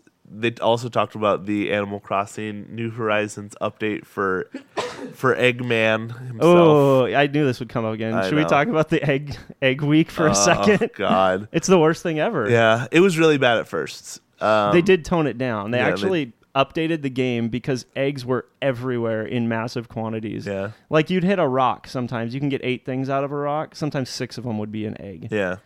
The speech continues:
Speaker 2: And all you can make is all this really, really tacky looking
Speaker 1: Yeah.
Speaker 2: egg-based furniture
Speaker 1: It's
Speaker 2: and
Speaker 1: all
Speaker 2: clothing.
Speaker 1: dumb looking. It's all
Speaker 2: Yeah.
Speaker 1: really bad
Speaker 2: So we all
Speaker 1: looking.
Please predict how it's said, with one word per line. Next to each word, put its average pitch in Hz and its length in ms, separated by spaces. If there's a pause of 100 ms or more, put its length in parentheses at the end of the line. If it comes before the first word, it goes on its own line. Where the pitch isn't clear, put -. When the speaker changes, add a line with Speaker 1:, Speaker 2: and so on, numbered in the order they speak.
(260)
Speaker 2:
And 127 120
all 127 140
you 143 80
can 135 140
make 117 180
is 110 80
all 110 120
this 110 240
really, 113 520
really 113 320
tacky 117 440
looking 117 400
Speaker 1:
Yeah. 101 180
Speaker 2:
egg-based 123 400
furniture 135 520
Speaker 1:
It's 127 80
Speaker 2:
and - 100
Speaker 1:
all 127 280
Speaker 2:
clothing. 117 260
Speaker 1:
dumb 104 340
looking. 104 380
It's 101 180
all 107 120
Speaker 2:
Yeah. 110 160
Speaker 1:
really 104 220
bad 90 320
Speaker 2:
So 165 100
we 156 120
all 170 100
Speaker 1:
looking. 175 100